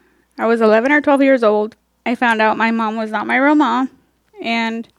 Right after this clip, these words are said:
I was born out of adultery. So my dad had an affair, brought me into the marriage, and my mom, which was his wife, which she's my mama, um, she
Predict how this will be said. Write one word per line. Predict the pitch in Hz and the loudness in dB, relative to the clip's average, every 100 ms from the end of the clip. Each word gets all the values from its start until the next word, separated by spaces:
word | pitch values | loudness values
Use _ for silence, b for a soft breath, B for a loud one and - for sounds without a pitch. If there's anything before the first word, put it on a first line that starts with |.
| _ _ _ _ _ _ - - | _ _ _ _ _ _ -20 -6
I | 208 226 226 226 220 | -2 0 0 -2 -4
was | 208 220 226 | -4 -2 -4
born | 214 214 214 208 | -2 -2 -2 -4
out | 110 190 | -2 -2
of | 208 185 | -2 -2
adultery. | 196 220 202 - 202 196 | -4 -2 -4 -4 -10 -10
So | 202 202 | -6 -6
my | 196 190 | -6 -6
dad | 190 190 | -4 -4
had | 208 196 | -4 -4
an | 190 | -6
affair, | 196 277 285 294 294 | -6 0 2 4 2
brought | 277 233 220 208 | -2 -6 -2 -2
me | 226 226 | -2 -6
into | 226 | -4
the | 247 | -6
marriage, | 240 214 208 208 208 - b b b b b b - | -4 -4 -4 -4 -8 -18 b b b b b b -8
and | 226 214 214 214 208 - b b b b b | -4 -2 -2 -4 -8 -16 b b b b b
my | 220 233 | -6 -4
mom, | 226 220 220 220 233 220 | -2 -2 -2 -4 -10 -12
which | 214 214 | -10 -8
was | 214 208 | -10 -8
his | 226 214 | -10 -8
wife, | 202 180 214 - _ _ _ | -6 -4 -6 -10 _ _ _
which | 220 226 | -6 -6
she's | - 220 214 | -4 -4 -2
my | 208 | -4
mama, | 202 190 208 - b b b b | -2 -4 -6 -14 b b b b
um, | 254 226 220 214 220 | -2 0 -2 -4 -10
she | 190 - 226 226 214 | -14 -8 -4 -2 -4